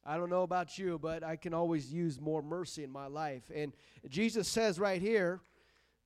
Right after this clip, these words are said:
if you need more mercy, you had better be more merciful to other people.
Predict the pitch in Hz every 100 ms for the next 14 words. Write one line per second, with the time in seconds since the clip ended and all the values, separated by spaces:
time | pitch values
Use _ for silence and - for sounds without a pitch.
0 | _ 143 165 240 247 247 208 214 214 190
1 | 262 233 - 165 156 170 _ - 156 190
2 | 226 202 170 180 175 170 165 170 160 185
3 | 202 185 - 226 220 135 151 - 165 156
4 | 160 151 190 220 147